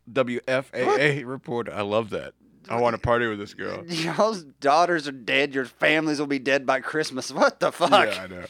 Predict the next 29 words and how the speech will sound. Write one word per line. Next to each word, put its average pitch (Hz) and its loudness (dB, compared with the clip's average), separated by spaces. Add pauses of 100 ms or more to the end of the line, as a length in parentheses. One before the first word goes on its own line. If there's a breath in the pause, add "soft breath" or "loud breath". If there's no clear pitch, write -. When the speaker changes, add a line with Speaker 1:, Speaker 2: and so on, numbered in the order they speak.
(580 loud breath)
Speaker 1:
Now 170 4
she 156 -2
is 139 -2
facing 135 -2
charges 113 0
of 107 -10
public 117 -4
intoxication 107 -6
and 101 -10
a - -14
felony 117 -4
charge 107 -4
of 95 -14
obstruction - -6
and 92 -8
retaliation. 101 -4 (460 soft breath)
Uh, 85 -6 (120)
and 95 -10
didn't 107 -6
res-, 101 -10 (220)
and, 98 -8
uh, 90 -6
they 95 -8
didn't 98 -8
res-, 90 -14 (460)
immediately 90 -10
respond 85 -8 (400)
for - -20
comment. - -14